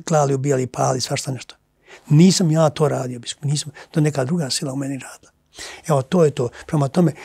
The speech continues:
gdje su molitelji? Gdje su oni koji su, kako su nas stari naši učili, da molimo za obraćanje griješnika? Bože, spasi narod svoj,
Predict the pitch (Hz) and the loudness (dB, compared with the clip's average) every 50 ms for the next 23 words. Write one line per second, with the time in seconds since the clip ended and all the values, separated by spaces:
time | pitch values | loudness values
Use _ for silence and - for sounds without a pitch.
0 | - - - 156 139 185 190 - - 180 160 175 196 202 - - - 110 113 120 | -16 -4 -2 0 2 2 2 0 -2 0 0 2 2 2 0 -2 -8 -12 -12 -14
1 | - - - - - _ - 156 170 165 - 208 - - - 190 208 220 220 190 | -14 -20 -20 -20 -6 _ 6 6 6 6 4 0 -2 2 2 4 6 6 4 4
2 | - - 180 160 151 147 - - 160 143 147 _ _ - - - 143 131 - 143 | 2 2 2 4 4 4 2 0 -2 -2 -4 _ _ -12 -6 -4 -4 -4 -4 -8
3 | 131 - 151 131 113 - - - 160 160 151 147 156 151 - 175 156 - - 151 | -8 -6 -6 -4 -4 -2 0 2 4 4 4 4 2 0 0 -2 -2 -2 -4 -6
4 | - - - - - - - 143 143 156 180 190 196 202 180 170 156 139 143 127 | -8 -8 -14 -20 -8 -2 2 4 6 8 8 10 10 8 8 8 6 6 4 2
5 | 131 139 143 165 - - 147 127 127 143 151 143 - - 123 117 - - 127 123 | 0 0 -2 -2 -2 -2 -2 -2 0 -2 -2 -2 -4 -6 -8 -10 -8 -6 -2 -2
6 | 151 160 156 131 - - 135 143 151 147 - - 139 123 131 127 117 - - - | 0 0 0 -2 -2 0 2 2 2 0 -2 -4 -6 -4 -4 -4 -4 -6 -6 -8
7 | 117 | -10